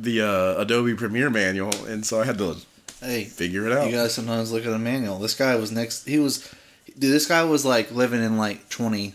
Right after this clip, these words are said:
Speaker 2: thirty at the time, man.
Speaker 1: Dude, he was, he was bad. He was just fucking bad. I wonder what he's doing these days. I wonder if he's still teaching or not. I'm gonna go get another beer.
Speaker 2: All right.
Speaker 1: You need one?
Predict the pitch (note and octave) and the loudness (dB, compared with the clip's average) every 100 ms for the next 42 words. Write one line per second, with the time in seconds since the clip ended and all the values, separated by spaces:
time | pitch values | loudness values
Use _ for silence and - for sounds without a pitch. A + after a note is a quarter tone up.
0 | - - G2+ G#2+ G#2 - - G2+ G#2 G#2 | -8 -4 -2 -2 -8 -12 -12 -10 -10 -10
1 | - F2 F2 G2+ F#2 E2+ F2 - F#2 F#2+ | -8 -8 -6 -4 -4 -6 -12 -18 -14 -8
2 | F2 D#2 D#2 D#2 - - D#2 E2 - - | -8 -8 -12 -14 -12 -14 -16 -20 -20 -20
3 | - G#2+ G#2 E2+ E2 - - - - - | -12 -8 -8 -10 -12 -16 -18 -20 -18 -16
4 | - - - _ _ _ _ _ - - | -16 -16 -20 _ _ _ _ _ -20 -20
5 | _ _ - D3 G3 F#2+ F2+ E2 D#2+ F2 | _ _ -8 -4 -4 -4 -6 -8 -8 -10
6 | D#2+ D#2+ E2 D#2+ G2+ A#2 F2 - - - | -10 -10 -10 -10 -8 -10 -10 -10 -10 -12
7 | - - G1+ - - - - - A2 G#2+ | -12 -12 -16 -20 -20 -20 -20 -8 -4 -4
8 | F2+ E2 D#2 D2+ D#2 C#2 - - - - | -2 -4 -6 -6 -10 -12 -16 -20 -20 -20
9 | - - _ _ _ _ _ _ _ _ | -20 -20 _ _ _ _ _ _ _ _
10 | _ A2 G2 - - G#2+ B2 C#3 D3+ | _ -8 -8 -8 -14 -14 -12 -10 -10